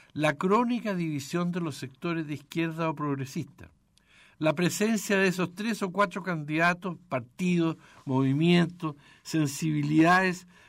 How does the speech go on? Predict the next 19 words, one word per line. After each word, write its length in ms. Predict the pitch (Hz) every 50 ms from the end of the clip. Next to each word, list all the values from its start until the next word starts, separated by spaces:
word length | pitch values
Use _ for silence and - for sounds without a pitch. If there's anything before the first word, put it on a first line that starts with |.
| _ _ -
e 120 | - 160 160
incluso 540 | 151 135 143 190 214 208 185 - 214 196
otros 340 | - 175 175 175 180 170 147
ridículos 540 | 143 143 143 147 156 156 - 160 151 143 135
referentes. 520 | 131 131 120 113 127 113 104 92 80 _ _ _ _ _ _ _ _ _ _ _ _ _ _ _ _ _ _ _ _ _ _ _ _ - -
Todo 260 | 113 123 131 131 127
lo 140 | 120 120 117
cual 400 | 123 143 147 156 165 175 175 175 - - - - - - _ _ -
contribuye, 1000 | 139 135 123 127 - 139 127 135 139 147 160 175 180 165 170 185 190 185 180 185 - - - - _ _ _ -
este, 760 | 131 127 123 120 - _ - 135 135 131 131 131 131 123 120 -
con 200 | 139 139 131 131
el 120 | 131 131
envanecimiento 1600 | 131 131 123 113 - - - - - - 131 127 131 131 127 113 - - 123 135 151 170 180 185 180 180 - - 196 190 185 190 - _ _ _ -
y 120 | - 131 127
desmedidas 540 | 127 120 120 127 123 135 147 151 135 -
ambiciones 600 | 147 135 127 131 123 - - 151 147 156 151 143
de 140 | 143 139 127
sus 380 | 131 - - 135 123 - - 101 -
dirigentes 760 | 123 117 117 110 - - 180 190 185 175 - 220 202 185